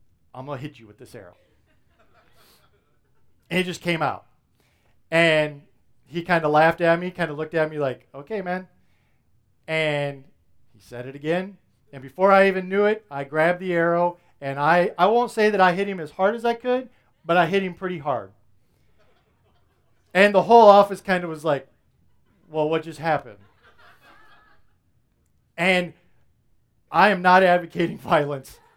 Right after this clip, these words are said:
in any way. This is generally not the best approach when getting people to turn their, turn towards Jesus. But in this instance,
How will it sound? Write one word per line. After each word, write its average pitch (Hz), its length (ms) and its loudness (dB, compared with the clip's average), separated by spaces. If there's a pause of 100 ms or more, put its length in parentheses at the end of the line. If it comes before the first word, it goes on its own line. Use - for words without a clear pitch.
(140)
in 175 160 -4 (100)
any 247 280 2
way. 190 340 4 (920)
This 220 240 0
is 220 100 -8
generally 240 640 2
not 220 340 6
the 202 60 -2
best 196 340 2
approach 208 640 0 (840)
when 190 260 -6
getting 202 320 2
people 208 680 0 (400)
to 180 120 -4
turn 190 340 -2
their, 185 180 -6
turn 190 320 -2
towards 170 260 -8
Jesus. 160 320 -16 (180)
But 208 380 8 (960)
in 202 220 2
this 262 260 0
instance, 208 760 -4